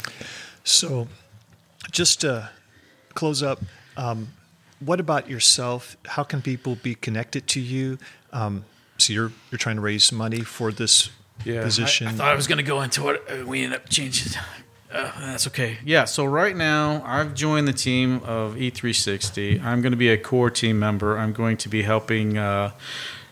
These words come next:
Speaker 2: train trainers, put together, uh, more curriculum, more material for, uh, what we're doing now, but also follow-up material for, uh, you know, once we get started, people are already asking that have been engaged with us,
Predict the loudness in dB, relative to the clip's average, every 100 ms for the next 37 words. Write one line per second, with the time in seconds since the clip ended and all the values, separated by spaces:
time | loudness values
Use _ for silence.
0 | -10 -2 4 6 6 6 4 4 4 4
1 | 2 2 0 -2 -8 -20 -20 -8 -4 2
2 | 4 6 6 6 6 4 -4 -8 -4 -2
3 | 0 0 -2 -4 -2 2 2 2 2 2
4 | 2 2 2 2 0 2 4 6 6 4
5 | 0 -4 -2 0 0 0 -4 -12 -12 -10
6 | -12 -10 -4 0 2 2 2 -2 -8 -18
7 | -10 -2 0 2 4 4 4 4 6 6
8 | 4 2 2 2 0 2 4 6 8 6
9 | 4 -2 -6 -2 0 4 6 8 6 4
10 | 2 4 4 4 2 -2 0 -2 0 2
11 | 2 4 2 2 4 4 4 2 0 2
12 | 4 4 6 4 4 0 -2 -2 -4 -6
13 | -6 -4 -6 -6 0 4 6 6 6 4
14 | 2 2 2 2